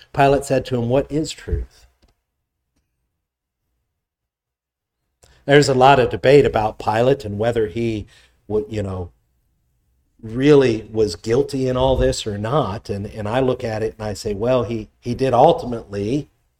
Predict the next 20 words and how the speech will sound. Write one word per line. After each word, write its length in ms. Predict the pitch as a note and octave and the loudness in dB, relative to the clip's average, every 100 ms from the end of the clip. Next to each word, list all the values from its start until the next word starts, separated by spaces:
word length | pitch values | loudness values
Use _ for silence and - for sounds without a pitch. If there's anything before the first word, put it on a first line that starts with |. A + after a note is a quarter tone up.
| _ _ _ _ _ | _ _ _ _ _
approve 400 | A2 - B2+ B2 | -16 -6 -2 -2
of 120 | A2+ | -2
his 160 | G2 - | -4 -10
crucifixion 720 | - G#2 - - A2 - - _ _ _ _ _ _ _ _ _ _ _ | -8 -10 -10 -8 -8 -8 -20 _ _ _ _ _ _ _ _ _ _ _
and 120 | F#2+ | -8
order 340 | G#2 G2+ E2 C#2 | -4 -4 -6 -14
it. 440 | - _ _ - _ _ _ _ _ _ _ _ _ _ _ _ _ _ _ _ _ | -20 _ _ -20 _ _ _ _ _ _ _ _ _ _ _ _ _ _ _ _ _
He 80 | B2 | -6
was 140 | B2 | -2
in 100 | A#2 | -2
a 60 | A2+ | -4
terrible 420 | - B2 B2 G#2+ | -2 0 2 0
position, 640 | G2+ F#2+ A2 D#3 - G2+ D3 _ _ _ _ _ _ _ _ _ _ _ _ _ | -6 -8 -2 -2 -2 -12 -14 _ _ _ _ _ _ _ _ _ _ _ _ _
but 100 | A#2 | -2
he 80 | A2 | 0
ultimately 480 | B2+ B2+ B2 A#2 A2 | 0 -2 -6 -6 0
listened 380 | A#2+ D3 D3 | 0 0 -2
to 100 | D3 | -2
the 120 | C3 A2+ | 0 0
voices 760 | A#2+ D3 - G2 F#2+ A2+ - | 2 2 2 -6 -8 -10 -14